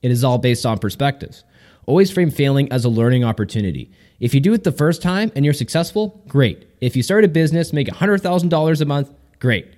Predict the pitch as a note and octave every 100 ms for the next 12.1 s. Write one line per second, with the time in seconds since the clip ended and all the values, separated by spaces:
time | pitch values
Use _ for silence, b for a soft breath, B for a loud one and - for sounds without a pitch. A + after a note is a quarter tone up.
0 | _ A#2 G#2+ B2+ - C3 E2+ - G#2+ -
1 | - D3 E3 D3+ C#3 C3 G#2 C3+ D3+ -
2 | - b b b b D3 C3+ A#2+ B2 D3
3 | G#3 G#3 - C3 G#2 - B2+ D#3+ G3 -
4 | _ - C3+ F#3 F#3+ E3+ D#3 D#3 G3+ F3
5 | A2+ G#2+ F2+ F#2+ E2 D2 - b b B2
6 | B2+ C3 F#3 F#3+ E3+ D#3+ A#2+ B2 A#2+ -
7 | B2+ A#2+ - A2+ B2 D#3 D3 - B2+ C3
8 | A2 A#2+ G#2 - G#2+ F2+ - b b b
9 | - A2+ E3+ G3 G3 D3+ B2+ F3 F#3+ F3+
10 | F3 - C3 C3+ D#3 C3+ C#3+ B2 F#2+ G2
11 | F#2+ - B2 A#2+ G#2+ - F#3 D3 A2 G2+
12 | G2